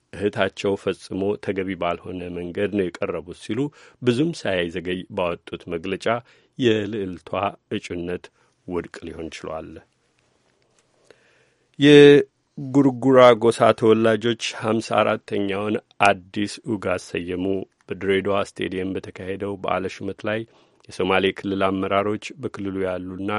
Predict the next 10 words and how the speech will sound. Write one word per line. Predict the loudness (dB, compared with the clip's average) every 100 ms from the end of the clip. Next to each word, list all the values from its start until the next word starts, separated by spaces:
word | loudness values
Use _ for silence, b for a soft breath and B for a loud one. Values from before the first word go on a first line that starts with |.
| -6 -6
የጎረቤት | -8 -6 -6 -8 -6
ሶማሊላንድ | -4 -4 -4 -4 -4 -4 -10 _ _ -10
የጅቡቲና | -8 -8 -12 -10 -8 -8 -8 -10
ኬንያ | -10 -10 -8 -10
ኡጋዞች፣ | -8 -4 -2 -2 -4 -12 B B B
ሱልጣኖች፣ | -6 -6 -2 0 0 0 -4 -10 -18 _
ጋራዶች | -2 2 2 2 0 -6 -6 -4
እንዲሁም | -4 -2 -2 -2 -6 _ _ _
የኦሮሞ | -4 0 0 -2 -4
አባገዳ | -4 -2 -4 -4